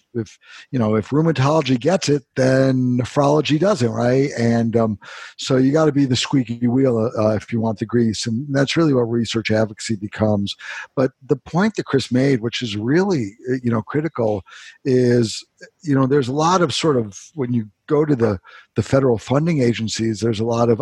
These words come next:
"Oh, we don't do that, so-and-so does that." And you go to so-and-so and, "Oh, we don't do that, so-and-so does that." And so a big chunk of that is exactly what Chris mentioned, is pointing out to people, "No one's doing it, guys. You guys are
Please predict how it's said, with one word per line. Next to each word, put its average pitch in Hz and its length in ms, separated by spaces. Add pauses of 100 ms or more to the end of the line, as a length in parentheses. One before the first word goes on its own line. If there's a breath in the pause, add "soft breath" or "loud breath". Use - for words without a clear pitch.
"Oh, 180 300 (300 loud breath)
we 175 140
don't 196 180
do 131 120
that, 131 260
so-and-so 185 480
does 107 320
that." 101 180
And 104 80
you 117 80
go 131 160
to 117 80
so-and-so 127 580
and, 110 160
"Oh, 170 100
we 190 140
don't 208 180
do 135 100
that, 156 240
so-and-so 185 480
does 104 260
that." 92 200 (440 loud breath)
And 120 140
so 123 220
a 120 60 (120)
big 220 220
chunk 156 360
of 127 80
that 107 300
is 110 140
exactly 120 460
what 120 140
Chris - 280
mentioned, 117 360
is - 240 (380 loud breath)
pointing 180 200
out 175 100
to - 60
people, 120 320 (240 loud breath)
"No 170 220
one's 226 400
doing 226 380
it, 131 160
guys. 143 420
You 196 60
guys 202 340
are 185 140